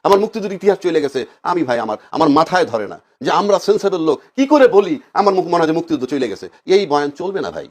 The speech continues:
এই বয়ান চলবে না, এক নম্বর। দুই নম্বর, একাত্তর সালের চেতনা যদি আজকে তিপ্পান্ন, পঞ্চান্ন বছর যাবৎ লালন করতে পারি,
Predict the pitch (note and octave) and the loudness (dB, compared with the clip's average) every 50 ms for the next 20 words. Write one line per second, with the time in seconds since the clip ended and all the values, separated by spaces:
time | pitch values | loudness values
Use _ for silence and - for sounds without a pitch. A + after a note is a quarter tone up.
0 | _ _ _ _ _ _ _ _ - G3 A3+ F#3+ G3+ F#3+ F#3 F#3 G#3 G3 F#3+ D#3+ | _ _ _ _ _ _ _ _ 0 0 2 2 2 0 2 0 0 0 0 0
1 | A#2+ A2+ G#2 - - D3 B2 G2+ F2+ E2 - _ _ - B2+ D#3 B3+ C4+ C#4 B3 | -4 -4 -4 -4 -4 -4 -6 -6 -8 -12 -16 _ _ -10 -2 2 2 4 4 2
2 | G#3 D3+ A#2+ - - _ _ _ _ _ _ _ _ _ _ _ _ _ _ _ | 2 0 -4 -4 -6 _ _ _ _ _ _ _ _ _ _ _ _ _ _ _
3 | _ _ _ _ - G3+ A3 B3+ C#4+ C#4 - C#4 - B3+ A#3+ B3 A#3 - G#3+ A#3 | _ _ _ _ 0 0 2 2 2 2 0 -2 2 4 4 4 4 2 0 0
4 | - B3 A#3+ A#3+ A3+ A#3 A#3 G#3+ G3+ - - B3+ B3 - C4 C#4 - B3+ A#3+ A#3+ | 2 4 4 4 2 4 4 4 2 2 0 -4 -2 -2 -2 2 2 2 2 4
5 | A#3+ B3+ B3 A#3+ A#3+ A#3+ A#3 A3+ G#3+ A3 G#3+ G3+ G3+ G3+ C3+ C3+ D3+ E3 E3 E3 | 2 2 2 2 2 2 2 2 2 2 2 2 0 0 0 0 0 0 0 -2
6 | D#3+ - E3+ - C3 A#2 | -6 -6 -4 -4 -4 -4